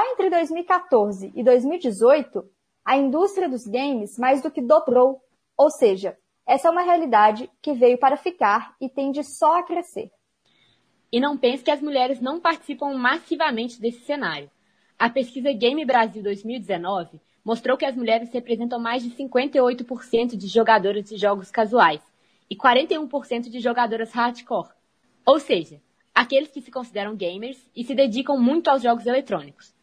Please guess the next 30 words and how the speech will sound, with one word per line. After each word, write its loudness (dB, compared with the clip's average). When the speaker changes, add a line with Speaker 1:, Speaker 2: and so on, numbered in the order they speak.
Speaker 2:
Mesmo -2
assim, -10
o -6
cenário 0
do -8
esporte -4
é -6
repleto -2
de -12
denúncias -4
de -10
misoginia, -4
assédio 0
e -8
muito -6
machismo. -12
Speaker 1:
A 2
gente -2
tá 0
acostumado -4
a -2
discutir -8
o -4
papel 4
da 2
mulher 2
no -6
cenário -2
esportivo -4
tradicional, 2